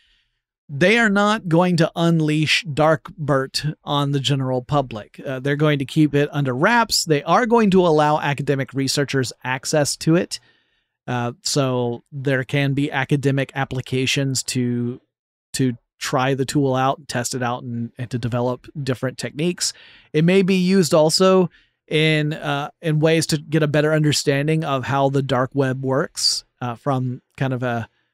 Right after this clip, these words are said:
uh, architectural approach, as, uh, that, which that could be really useful in everything from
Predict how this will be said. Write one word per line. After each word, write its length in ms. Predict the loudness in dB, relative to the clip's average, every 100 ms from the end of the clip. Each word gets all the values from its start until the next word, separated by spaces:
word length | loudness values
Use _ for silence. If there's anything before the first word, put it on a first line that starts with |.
| _ _ _
uh, 200 | -10 -10 _
architectural 840 | -2 0 -2 -2 2 4 4 2 -6
approach, 600 | -2 0 0 0 -4 -4 _ _ _ -2
as, 200 | -2 0 -4
uh, 80 | -2
that, 140 | 0
which 220 | -2 -4 -2
that 200 | -2 2
could 120 | 2
be 120 | 4
really 220 | 4 2
useful 480 | 2 0 2 2 2
in 80 | 2
everything 380 | 0 0 0 -4
from 580 | -2 -2 -2 -6 -8